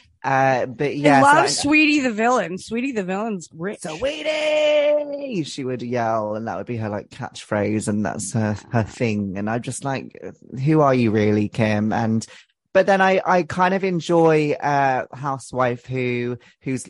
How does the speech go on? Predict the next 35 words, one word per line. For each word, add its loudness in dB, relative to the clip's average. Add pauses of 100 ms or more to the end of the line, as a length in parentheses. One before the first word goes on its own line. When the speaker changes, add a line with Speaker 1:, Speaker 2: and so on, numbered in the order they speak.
Speaker 1:
life 2
is -4
a -2
house -4
of -10
cards -2 (360)
that, 2
um, 2
could -2 (1040)
fall 4
and -2
collapse -2
at -2
any -2
time. -4 (300)
Um, 0
so -2
she's, -6 (120)
um, -4 (960)
famously -4 (320)
in -4
a 0
lot 0
of -12
debt. -2 (540)
Um, 0
you -4
know, -2
everything's -8
bought -8
on -6
credit -2
or -4
loans. -4
Um, -4